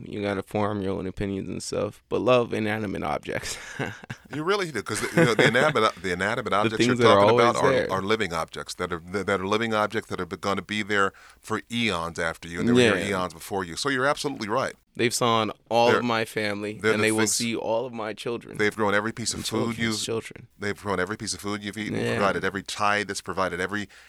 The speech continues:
Speaker 2: every, uh, season that we've had.
Speaker 1: Yeah.
Speaker 2: So instead of praising some kind of a, a, a
Speaker 1: Uh.
Speaker 2: person, a celebrity, or, or some kind of nonsense, start off with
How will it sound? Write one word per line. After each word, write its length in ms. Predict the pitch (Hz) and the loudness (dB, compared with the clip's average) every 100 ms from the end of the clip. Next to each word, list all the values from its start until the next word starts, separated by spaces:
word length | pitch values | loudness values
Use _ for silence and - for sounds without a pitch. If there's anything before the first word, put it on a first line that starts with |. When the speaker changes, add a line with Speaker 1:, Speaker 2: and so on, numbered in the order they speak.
| - 98 | -4 0
Speaker 2:
every, 680 | 113 110 113 113 107 104 - _ _ _ - | 0 0 -4 -2 -2 -4 -10 _ _ _ -10
uh, 260 | 80 60 - - 90 | -8 -8 -10 -16 -12
season 560 | 98 - 160 135 98 87 | -4 -2 -2 -4 -4 -4
that 120 | 92 | -4
we've 140 | 98 101 | -6 -2
had. 280 | 98 85 110 | 0 2 2
Speaker 1:
Yeah. 240 | 107 98 | 2 2
Speaker 2:
So 380 | 87 107 95 76 85 | 0 -2 -2 -8 -6
instead 380 | 104 - 127 123 | -4 0 2 2
of 140 | 110 - | 0 -2
praising 800 | 123 117 110 104 95 92 82 73 - | -2 0 0 -2 -2 -8 -14 -20 -14
some 280 | 90 120 107 | -6 -4 -2
kind 180 | 123 101 | -2 -4
of 80 | 87 | -2
a, 340 | 90 87 85 - - - | -4 -4 -8 -14 -16 -10
a, 40 | |
a 240 | 95 85 98 | -6 -2 -4
Speaker 1:
Uh. 20 | |
Speaker 2:
person, 440 | 69 131 131 - 107 | 0 2 4 2 -2
a 40 | |
celebrity, 580 | - 98 113 101 104 92 | -2 0 0 2 0 0
or, 160 | 92 | -2
or 200 | 92 90 | -2 -2
some 260 | 87 - 104 | -4 -8 -6
kind 160 | 113 92 | -4 -2
of 80 | |
nonsense, 420 | 95 107 107 - - | 2 2 0 -6 -8
start 220 | 185 226 | -6 -4
off 200 | 214 - | -4 -4
with 140 | 214 | -8